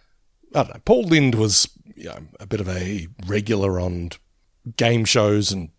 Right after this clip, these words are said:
chat shows and things like that. And of course, he was, um, unc-, was he Uncle,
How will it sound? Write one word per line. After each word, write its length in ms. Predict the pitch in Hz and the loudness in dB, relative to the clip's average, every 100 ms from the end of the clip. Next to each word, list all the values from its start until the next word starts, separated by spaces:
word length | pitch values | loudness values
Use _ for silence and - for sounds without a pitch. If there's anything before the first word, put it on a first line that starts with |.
| _ | _
chat 320 | - 139 107 | 0 2 2
shows 320 | - 101 101 | 0 0 0
and 120 | 92 87 | -2 -2
things 260 | 104 95 | -2 0
like 140 | 92 90 | -2 -2
that. 140 | 104 | -4
And 160 | 233 240 | -4 -4
of 180 | 226 - | -2 0
course, 200 | 180 131 | 2 2
he 80 | 147 | 0
was, 420 | 117 104 98 - | 0 0 2 2
um, 240 | 110 101 95 - - - _ _ - _ _ _ _ - | 0 -2 -6 -10 -20 -20 _ _ -20 _ _ _ _ 0
unc-, 300 | 180 - - | 0 -2 -4
was 120 | 131 | -4
he 120 | - | -2
Uncle, 500 | 202 - 143 117 | -2 -2 -4 -4